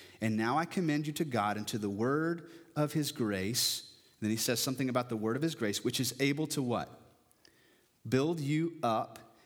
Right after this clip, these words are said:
and to give you the inheritance among those who are sanctified." So in this passage,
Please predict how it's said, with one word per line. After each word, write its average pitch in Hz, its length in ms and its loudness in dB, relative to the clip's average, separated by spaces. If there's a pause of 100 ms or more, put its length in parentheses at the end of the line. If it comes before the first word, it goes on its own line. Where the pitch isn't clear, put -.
and 123 140 0
to 131 100 0
give 135 340 0
you 135 140 0
the 127 140 0
inheritance 123 580 -2
among 113 280 0
those 110 560 -2 (220)
who 117 160 0
are 98 320 -4 (220)
sanctified." - 800 -4 (460)
So - 160 -6
in 101 60 2
this 120 160 0
passage, 143 580 -2